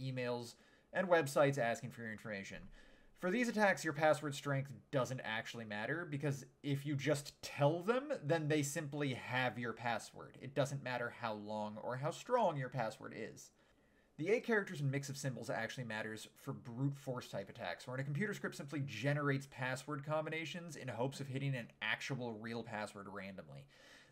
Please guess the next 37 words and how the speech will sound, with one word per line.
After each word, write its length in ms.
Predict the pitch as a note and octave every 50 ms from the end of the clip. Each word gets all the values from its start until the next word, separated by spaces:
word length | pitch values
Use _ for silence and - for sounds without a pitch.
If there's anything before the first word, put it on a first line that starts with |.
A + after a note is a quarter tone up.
| _
That's 180 | - - - -
not 100 | A#3 A3+
exactly 760 | F#3+ D3 C3+ A#2 G#2+ G#2 C#3 D3 C#3+ D3 C#3+ C#3+ D#3+ D#3+ D3
how 180 | D3+ D3 D3
it 100 | C#3+ C#3+
works, 320 | - C#3 C#3+ C#3+ C#3+ - -
but 180 | - - D3
it's 120 | C#3+ C#3 C#3+
a 60 | C#3+
simple 440 | C#3 - - G3+ G3 C#3+ E3+ D#3+ D3
enough 220 | C3 C3 B2 -
explanation 680 | A#2+ A2+ - - - B2+ A2+ G#2+ G#2+ G2+ - - G2+ G2 -
to 80 | G#2
get 160 | G#2 A2 -
you 80 | G2+ G2+
to 60 | G2+
kind 200 | - A#2 G2+ F#2+
of 80 | F#2 E2+
understand. 460 | E2+ D#2 - - - D#2 C2 B1+ C#2 - _ _ _ _ _ _ _ _ _ _ _ - - - _ _ _ _ _ _ _ _ _ -
So 180 | - - - G3
why 320 | F#3 E3 E3+ G3+ G#3+ A#3
does 160 | B3+ B3+ A3
the 120 | - - D3
twelve 500 | C#3 - - - E3+ E3 F3 F3 C#3 C#3
character 420 | - D3 D3 D3 C#3 C#3 - C#3+
limit 380 | C3+ C3 C3+ C3 C3 B2 A2+ -
bother 300 | B2 A#2 A#2+ B2 A#2+ A#2
me, 220 | A2 A2 G#2+ A2
and 140 | - A2 A#2+
why 140 | A#2+ A#2+ B2+
is 140 | B2+ A#2+ -
the 140 | C3 A#2 -
eight 200 | A#2 A#2+ B2 B2
character 360 | - C3+ B2+ A#2+ A#2 - C3
minimum 360 | A2+ A2+ A#2 A#2 A2 A2 G#2+ G#2+
actually 440 | - G2+ G2+ - - - - G#2+ G2 G2 G#2 - _ _ _ _ _ -
bad? 520 | D3 C3 B2 A#2+ G#2 E2+ - - - -